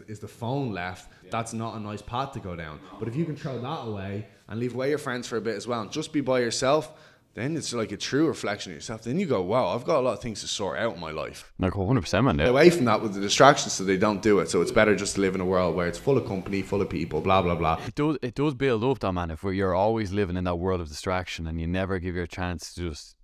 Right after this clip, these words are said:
Speaker 2: sit by yourself and really understand who you are. 'Cause I think that's, you, you said it there as well. When you're by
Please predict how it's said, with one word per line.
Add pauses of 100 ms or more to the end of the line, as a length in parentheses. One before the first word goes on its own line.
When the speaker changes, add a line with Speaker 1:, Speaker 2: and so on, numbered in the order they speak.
Speaker 2:
sit
by
yourself (320)
and
really
understand
who
you
are.
'Cause
I
think
that's,
you,
you
said
it
there
as
well.
When
you're
by